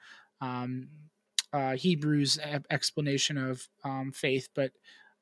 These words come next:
um, it's like your, your understanding of, I, I can't remember what Hebrews,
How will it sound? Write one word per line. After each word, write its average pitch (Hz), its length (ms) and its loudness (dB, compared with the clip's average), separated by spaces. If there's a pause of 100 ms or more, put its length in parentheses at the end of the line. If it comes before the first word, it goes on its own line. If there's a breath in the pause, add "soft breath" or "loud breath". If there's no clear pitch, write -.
um, 131 540 -4 (340)
it's - 280 0
like 131 240 -4
your, 131 240 2
your 131 320 0
understanding 135 680 2
of, 127 180 -4 (1040)
I, 139 60 0
I 131 140 -2
can't 131 220 -6
remember 131 220 -4
what 139 140 -2
Hebrews, 143 640 4